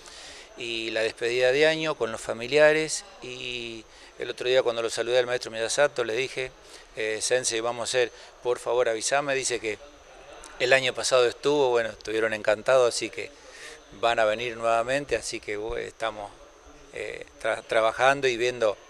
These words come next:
¿no? Eh, organizar todo para el mes que viene, que bueno, es la última del año. Pero después, por supuesto, ya estamos trabajando para el año que viene.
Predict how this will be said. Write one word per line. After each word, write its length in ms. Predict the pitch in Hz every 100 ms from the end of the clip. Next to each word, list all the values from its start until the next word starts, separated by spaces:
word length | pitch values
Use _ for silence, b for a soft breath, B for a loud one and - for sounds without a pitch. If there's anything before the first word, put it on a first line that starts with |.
| -
¿no? 180 | 123 - B B B -
Eh, 240 | 113 107 104
organizar 560 | 104 107 107 - 113
todo 260 | - 120 113
para 160 | 110
el 80 | 110
mes 160 | 117 110
que 100 | 117
viene, 300 | 127 107 98 - -
que 100 | 113
bueno, 200 | 117 - -
es 140 | 120 117
la 140 | 117
última 380 | 117 113 120 117
del 160 | 117 107
año. 220 | 101 101 - B B B B -
Pero 180 | 151 156
después, 280 | 131 - 143
por 140 | 127
supuesto, 420 | 127 113 131 -
ya 320 | 113 123 113 - -
estamos 300 | 117 110 104
trabajando 480 | 113 110 120 117
para 180 | 107 110
el 80 | 110
año 220 | 117 127
que 100 | 131
viene. 400 | 143 160 160 165